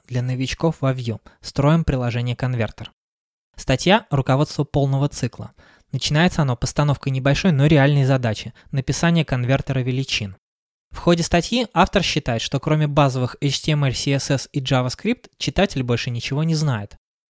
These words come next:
И объясняет соответствующе, очень подробно. Здесь нет чего-то зубодробительного, листинги кода сведены к минимуму, а вся разметка C S S, например, остается за кадром. Статья сфокусирована только на главных элементах.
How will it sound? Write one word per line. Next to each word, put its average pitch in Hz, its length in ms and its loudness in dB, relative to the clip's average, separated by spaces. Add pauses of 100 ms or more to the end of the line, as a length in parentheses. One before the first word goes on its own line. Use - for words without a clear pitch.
(220)
И 220 160 2
объясняет 175 580 2
соответствующе, 135 800 -2 (100)
очень 139 360 0
подробно. 104 500 -8 (400)
Здесь 170 420 2
нет 185 400 0
чего-то 165 560 2 (100)
зубодробительного, 151 1000 -2
листинги 151 480 0
кода 139 300 0
сведены 139 420 -4
к - 100 -14
минимуму, 165 580 0 (240)
а 131 120 0
вся 156 180 4
разметка 151 400 2
C - 180 -2
S 151 160 -2
S, 226 160 0
например, 135 460 0 (160)
остается 147 480 0
за 151 120 2
кадром. 101 460 -6 (340)
Статья 165 380 0
сфокусирована 135 720 -2
только 170 340 0
на 127 120 -2
главных 123 400 0
элементах. 127 580 -6